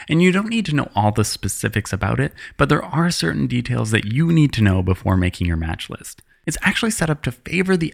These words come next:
applicant preference for residency placement. So depending on the factors that you use to decide to make your rank list, you might be doing yourself a disservice if you're considering the wrong factors. So before ranking,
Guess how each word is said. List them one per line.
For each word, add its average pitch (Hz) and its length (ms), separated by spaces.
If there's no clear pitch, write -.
applicant 147 600
preference 101 520
for 117 120
residency 101 540
placement. - 500
So - 120
depending 175 480
on 180 140
the 160 60
factors 127 360
that 110 180
you 147 160
use 156 320
to - 100
decide 110 580
to - 140
make 123 340
your 127 100
rank 110 300
list, - 320
you 151 120
might 170 260
be 247 100
doing 151 260
yourself 123 360
a 101 40
disservice 151 800
if - 140
you're 135 80
considering 156 560
the 127 80
wrong 110 360
factors. - 640
So 156 60
before 165 380
ranking, 151 440